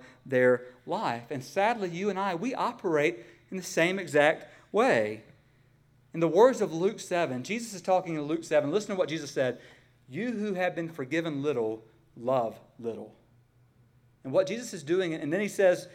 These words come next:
"You who've been forgiven much, love much." And the point is, if we only see ourselves as being,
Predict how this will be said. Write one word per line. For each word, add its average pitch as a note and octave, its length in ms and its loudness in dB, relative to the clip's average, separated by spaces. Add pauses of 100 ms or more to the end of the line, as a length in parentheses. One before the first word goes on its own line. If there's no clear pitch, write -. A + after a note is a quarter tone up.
(100)
"You G3 140 -6
who've F#3 320 -4
been E3+ 160 -2
forgiven E3+ 340 -4
much, E3 440 4
love D#3+ 360 4 (200)
much." F#3 320 -2
And D3+ 100 -10
the C#3+ 40 -6
point A3 360 -8
is, B2+ 300 -8 (500)
if C#3 160 -12
we A#3+ 220 -8
only G3+ 360 -8
see F#3+ 300 -8
ourselves C#3 480 -6
as A#2 100 -14
being, C#3+ 380 -8